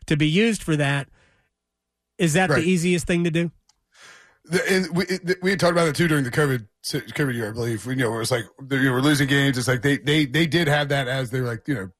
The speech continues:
Speaker 2: that is the word, you know, that is the fallback scenario. I mean,
Speaker 1: Right.
Speaker 2: yeah, maybe that's, maybe that's the way you do it. Um, I also think that, and, and look, I mean, I, in an ideal world, we get a, a great update about Damar Hamlin,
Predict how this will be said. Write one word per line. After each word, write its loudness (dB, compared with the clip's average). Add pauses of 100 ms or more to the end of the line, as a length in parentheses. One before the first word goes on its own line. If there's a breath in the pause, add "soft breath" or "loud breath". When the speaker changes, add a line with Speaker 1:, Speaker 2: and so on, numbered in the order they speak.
(120)
Speaker 2:
that -2
is -2
the 2
word, 0
you 0
know, -6 (240)
that -2
is 0
the 0
fallback 2
scenario. -2
I 0
mean, 4
Speaker 1:
Right. 2
Speaker 2:
yeah, 2
maybe -4
that's, -4
maybe 2
that's 0
the -4
way 2
you 2
do 0
it. -2
Um, -2 (680 soft breath)
I 2
also 2
think -2
that, -2 (300)
and, -4
and 0
look, -2 (200)
I -6
mean, -2 (100)
I, 0 (120)
in 0
an 2
ideal 2
world, -2 (640)
we -8
get 0
a, 2 (100)
a -4
great -2
update -2
about 0
Damar -2
Hamlin, 0